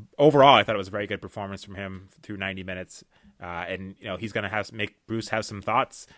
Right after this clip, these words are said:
or make Bruce's decisions be questionable, um, have to question his decisions when he,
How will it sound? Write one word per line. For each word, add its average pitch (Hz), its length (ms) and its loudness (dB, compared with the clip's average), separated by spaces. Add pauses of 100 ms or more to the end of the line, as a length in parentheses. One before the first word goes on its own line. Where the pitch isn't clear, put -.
(140)
or 98 160 -4
make 107 220 -2 (260)
Bruce's 113 260 -8
decisions 110 460 -6
be 104 100 -4
questionable, 101 720 -6 (400)
um, 92 680 -4 (180)
have 120 140 -4
to - 60 -12
question 120 240 -2
his 98 40 -8
decisions 117 400 -8
when 104 100 -8
he, 98 200 -6